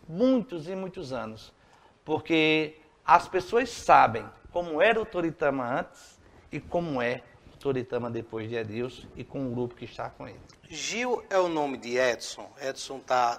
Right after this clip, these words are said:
Speaker 2: defendendo a figura de Gilson?
Speaker 1: Não, Edson em nenhum momento disse que o candidato era Gil.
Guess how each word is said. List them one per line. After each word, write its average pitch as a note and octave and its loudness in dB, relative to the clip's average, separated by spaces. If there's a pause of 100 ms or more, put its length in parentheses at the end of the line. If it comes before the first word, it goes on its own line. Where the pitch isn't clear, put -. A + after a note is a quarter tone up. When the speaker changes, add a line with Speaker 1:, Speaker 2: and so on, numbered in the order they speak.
Speaker 2:
defendendo B2+ -2
a A2+ -2
figura A2+ -10
de G#2 -16
Gilson? - -14
Speaker 1:
Não, D3+ 4 (160)
Edson E3 8
em F3 -2
nenhum F3+ 0
momento D#3+ 0 (100)
disse C#3 -2
que - -12
o - -10
candidato C#3 2
era A#2 0
Gil. G#2 -8